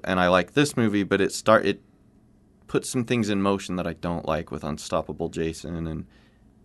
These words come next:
uh, what six suffers from for me is just some of the corniness is too much. I hate the paintball stuff.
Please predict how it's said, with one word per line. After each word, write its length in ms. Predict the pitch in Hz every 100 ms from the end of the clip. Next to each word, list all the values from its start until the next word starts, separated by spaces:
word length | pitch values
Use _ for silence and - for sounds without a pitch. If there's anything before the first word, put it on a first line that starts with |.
| -
uh, 440 | 90 85 80 76 73 - _ - _ _ _ _ _ _ _ _ _ _ -
what 340 | 101 117 - - _ _ _ _
six 360 | - 143 131
suffers 400 | - - - 127
from 220 | 123 143 139
for 140 | 143
me 260 | 139 135 135
is 280 | - 95
just 240 | 90 95 - - _
some 320 | - - 113
of 60 | 110
the 60 | 98
corniness 580 | - 101 92 90 87
is 80 | -
too 120 | -
much. 160 | 92 87 -
I 80 |
hate 300 | 110 101 92
the 60 | 82
paintball 460 | - 80 - 82 80
stuff. 300 | - -